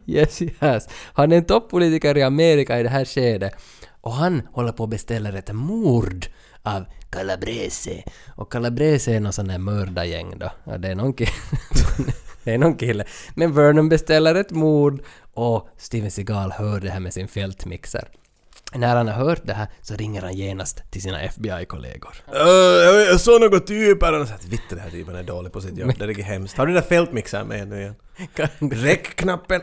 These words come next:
Speaker 2: och play. Sådär. Nu rullar
Speaker 1: Kan,
Speaker 2: det.
Speaker 1: kan du imitera Steven Seagal?
Speaker 2: Han har, han har bara ett ljud.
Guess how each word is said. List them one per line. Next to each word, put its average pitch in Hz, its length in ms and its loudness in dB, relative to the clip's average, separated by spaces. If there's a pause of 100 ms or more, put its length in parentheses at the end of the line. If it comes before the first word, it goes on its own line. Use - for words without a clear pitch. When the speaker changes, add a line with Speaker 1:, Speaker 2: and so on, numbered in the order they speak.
Speaker 2:
och 160 120 -6
play. 143 460 -6
Sådär. 156 400 0 (200)
Nu 156 160 -4 (260)
rullar 120 140 0
Speaker 1:
Kan, 110 60 -2 (120)
Speaker 2:
det. - 60 -14
Speaker 1:
kan 120 160 -2
du 120 100 0
imitera 117 640 -2
Steven - 320 -10
Seagal? - 300 -14 (920)
Speaker 2:
Han 156 140 0
har, 156 220 2
han 143 120 0
har 160 160 6
bara 120 200 2
ett 120 180 -4
ljud. 92 300 -8